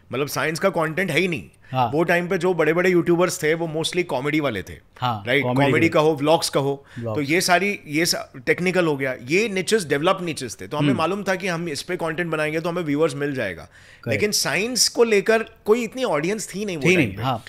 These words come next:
Speaker 2: सही बात
Speaker 1: मिस्ट्री,
Speaker 2: है।
Speaker 1: मिस्ट्री चलता था, सेंसेशनल कंटेंट चलता था, भूतों के बारे में
Speaker 2: बहुत
Speaker 1: हो
Speaker 2: ज़्यादा।
Speaker 1: गया, ये सब रहस्य हो गया, ये सारी चीज़ें, you know, हाथ की रेखा है, ये सारी चीज़ें बहुत चलते थे।
Speaker 2: हम्म।
Speaker 1: लेकिन जो टिपिकल कोर साइंस है, जैसे जो हम,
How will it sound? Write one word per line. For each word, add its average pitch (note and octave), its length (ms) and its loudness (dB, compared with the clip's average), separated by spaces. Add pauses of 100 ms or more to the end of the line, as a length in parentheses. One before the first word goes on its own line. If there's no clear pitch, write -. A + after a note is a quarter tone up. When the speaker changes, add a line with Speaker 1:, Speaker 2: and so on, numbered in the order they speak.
(100)
Speaker 2:
सही D#3 160 0
बात F3 60 4
Speaker 1:
मिस्ट्री, B3+ 260 2
Speaker 2:
है। - 120 -8
Speaker 1:
मिस्ट्री F3 320 -2
चलता G3 340 4
था, F3+ 340 -2 (460)
सेंसेशनल G3 680 2
कंटेंट F#3+ 400 2
चलता E3 300 -2
था, E3 140 -2
भूतों C#3+ 320 -4
के D#3+ 100 0
बारे D3+ 200 2
में B2+ 100 2
Speaker 2:
बहुत C#3 140 -2
Speaker 1:
हो C3 40 -6
Speaker 2:
ज़्यादा। C#3 240 0
Speaker 1:
गया, - 520 -16
ये C#3+ 80 0
सब C#3 180 0
रहस्य C#3 420 0
हो C3+ 380 0
गया, C3+ 180 0
ये C3 180 -4
सारी C3 260 -4
चीज़ें, B2 480 -8
you B2+ 100 -10
know, C3 140 -10 (340)
हाथ B2 200 -4
की - 200 -6
रेखा B2 300 -2
है, A#2+ 160 -4
ये B2 100 -4
सारी C3 260 -6
चीज़ें C3 280 -6
बहुत D3 200 -6
चलते C3 280 -4
थे। B2+ 100 -8
Speaker 2:
हम्म। B2+ 360 -4 (220)
Speaker 1:
लेकिन F3+ 360 0
जो E3+ 120 2
टिपिकल G3+ 460 -2
कोर A3 280 6
साइंस C#3+ 380 -2
है, A#2+ 60 -4
जैसे E3 400 0
जो D#3 100 -2
हम, C#3 180 -6